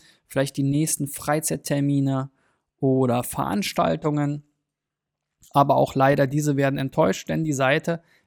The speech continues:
ist nicht für Mobilgeräte optimiert. Der Inhalt ist breiter als der Bildschirm, der Text ist zu klein zum Lesen.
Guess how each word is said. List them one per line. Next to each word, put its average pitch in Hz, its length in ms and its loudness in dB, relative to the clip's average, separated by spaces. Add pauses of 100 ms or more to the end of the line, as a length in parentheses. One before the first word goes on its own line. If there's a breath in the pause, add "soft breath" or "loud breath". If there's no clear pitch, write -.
ist 165 180 0
nicht 185 320 0
für 147 460 4
Mobilgeräte 131 720 -2
optimiert. 165 720 -2 (500)
Der 139 120 0
Inhalt 151 720 2
ist - 260 -6
breiter 135 340 0
als 147 160 -4
der 156 100 0
Bildschirm, 170 680 0
der 139 160 -4
Text - 260 -10
ist 147 140 -8
zu 151 80 -6
klein 139 400 -4 (160)
zum 165 260 0
Lesen. 175 560 2